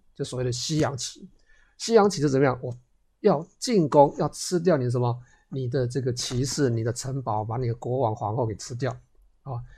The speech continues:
那中国大陆下的什么？是一盘围棋，我这边让一点，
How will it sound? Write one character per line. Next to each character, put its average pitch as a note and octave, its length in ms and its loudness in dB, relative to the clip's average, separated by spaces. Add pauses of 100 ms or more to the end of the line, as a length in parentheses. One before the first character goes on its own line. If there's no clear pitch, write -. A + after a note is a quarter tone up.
(120)
那 D3 100 -8
中 E3 160 2
国 C#3 120 2
大 B2+ 120 2
陆 B2+ 120 2
下 C3 220 2
的 A#2+ 60 0
什 A#2 120 -6
么？ A2 100 -10 (600)
是 - 140 -4
一 B2 40 0
盘 G#2+ 200 -6 (140)
围 B2 240 0
棋， - 360 -6 (680)
我 - 120 -8
这 C3 140 -4
边 C#3+ 260 0
让 C#3+ 240 0
一 B2+ 60 0
点， A2+ 220 -10